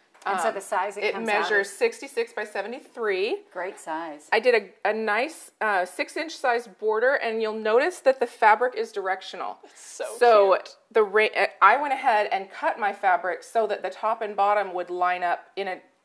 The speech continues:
Speaker 2: in a directional manner. <laughs>
Speaker 1: So
Speaker 3: Yes.
Speaker 1: all your rainbows are
Speaker 2: So
Speaker 1: going the
Speaker 2: all
Speaker 1: same
Speaker 2: my
Speaker 1: way.
Speaker 2: rainbows are going the same way. So if you look at all of the borders, the, the rainbows are all the same.
Speaker 3: I love
Speaker 2: So the
Speaker 3: it.
Speaker 2: way that you do that with directional fabric, you'll notice how it's printed,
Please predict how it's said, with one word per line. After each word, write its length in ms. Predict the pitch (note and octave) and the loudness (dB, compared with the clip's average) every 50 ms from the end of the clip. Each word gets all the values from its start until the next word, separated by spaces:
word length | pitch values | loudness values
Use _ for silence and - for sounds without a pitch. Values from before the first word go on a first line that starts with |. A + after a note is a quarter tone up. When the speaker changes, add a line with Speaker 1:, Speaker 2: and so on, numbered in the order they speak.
| _ _ _ - | _ _ _ -12
Speaker 2:
in 160 | E3+ G3 G3 | -10 -6 -4
a 240 | F#3 F3 E3+ E3 E3 - - _ _ _ _ _ _ _ _ _ _ _ _ _ _ _ | -2 -2 -2 -4 -6 -12 -18 _ _ _ _ _ _ _ _ _ _ _ _ _ _ _
directional 680 | - G#3 F#3+ F#3 F#3+ F#3 F3 - - - - G3 F3 F3 | -6 -6 -4 0 0 0 0 0 -4 -10 -10 -10 -10 -8
manner. 420 | F3 G3+ F#4 - - - - - - | -6 -6 -6 -4 -2 0 -2 -2 -2
<laughs> 60 | - | -2
Speaker 1:
So 100 | - G#3 | 0 2
Speaker 3:
Yes. 160 | - A3+ - - | 2 2 4 6
Speaker 1:
all 140 | - G#3 A3+ | 6 6 6
your 120 | A3+ A#3+ | 4 2
rainbows 380 | G#3+ A3 G3+ F#3+ F3+ F3 - - | 2 0 0 -2 -4 -4 -4 -4
are 60 | F3 | -2
Speaker 2:
So 100 | - - | 0 0
Speaker 1:
going 140 | - D#4+ - | 2 4 4
the 40 | G#3 | 4
Speaker 2:
all 120 | A3+ - | 4 6
Speaker 1:
same 80 | - E4 | 4 4
Speaker 2:
my 80 | E4+ F4 | 4 4
Speaker 1:
way. 60 | B3 | 4
Speaker 2:
rainbows 400 | A3 G3+ G3+ G#3 G3+ G3+ G3+ G#3+ | 4 2 2 0 0 0 0 0
are 60 | G#3 | 0
going 200 | G3+ G3+ G3 G3 | 0 -2 -2 -4
the 60 | G3 | -6
same 280 | G3 - A3 G3 G3 F#3+ F#3 | -8 -6 -6 -6 -6 -6 -6
way. 120 | D#3 C#3+ | -6 -6
So 140 | E3+ - F#3+ | -4 -4 -4
if 120 | F#3 - - | -4 -2 -2
you 80 | G3+ | 0
look 180 | F#3+ F#3 G3 - | 2 2 4 4
at 220 | F#3+ F3 - - _ | 2 2 0 -2 _
all 200 | - F3+ G3 G#3+ | 4 6 6 6
of 100 | A3+ A3 | 4 2
the 60 | A3+ | -2
borders, 580 | G3+ F#3+ F3+ E3+ E3+ D3+ D3+ F3 G3 - - - _ _ _ _ _ _ _ _ _ _ _ | 2 4 4 4 4 4 2 0 -2 -6 -12 -18 _ _ _ _ _ _ _ _ _ _ _
the, 180 | G#3 G3 F#3 - - | -4 -4 -4 -4 -4
the 100 | G3 F#3+ | -6 -4
rainbows 360 | F3+ F3 F3 F#3 F3 E3+ E3+ | -4 -4 -4 -4 -6 -6 -6
are 120 | E3 D3+ - | -6 -4 0
all 120 | - E3 D#3+ | 0 0 0
the 80 | - | -2
same. 300 | - - F3 C#3+ - - - _ _ _ - _ | -6 -6 -6 -6 -6 -8 -14 _ _ _ -20 _
Speaker 3:
I 40 | B3 | -20
love 80 | A#3+ - | -8 -4
Speaker 2:
So 100 | - A3+ | 0 2
the 100 | G3+ A3+ | 2 2
Speaker 3:
it. 60 | G#3 | 4
Speaker 2:
way 240 | F#3+ G#3+ A3 A#3+ C#4 | 4 6 6 6 4
that 140 | F#4 - - | 2 0 -2
you 100 | A#3 G#3 | -6 -8
do 260 | F#3 - G3+ G#3 G#3+ | -10 -12 -12 -8 -4
that 320 | F3+ E3 D#3 C3+ D#3 - | -2 0 0 0 -2 -2
with 160 | - F#3 F#3 - | -4 -8 -12 -8
directional 480 | F#3+ F3 E3+ F3 F3 - - G3 F3 | -2 0 0 0 0 -4 -8 -10 -8
fabric, 520 | - - F3 E3 E3+ E3+ D#3+ D#3 D#3 - - - - _ _ _ _ _ _ _ _ _ _ _ _ _ _ _ _ _ - - _ _ _ _ _ - | -2 2 4 4 4 4 2 0 0 -2 -4 -10 -20 _ _ _ _ _ _ _ _ _ _ _ _ _ _ _ _ _ -20 -20 _ _ _ _ _ -6
you'll 160 | F#3+ G3 G3 | -4 -4 -2
notice 360 | G3 G#3 G#3 A#3 B3 C#4 - | 2 4 4 6 4 4 2
how 200 | - A#3 G3+ G3+ | 2 4 4 4
it's 160 | A3+ - - - | 4 2 -2 -10
printed, 580 | - - A3 G3+ F3+ F#3 - D#3 C3 D3+ A#3+ | -6 -2 -2 -2 -2 -2 -2 0 0 0 0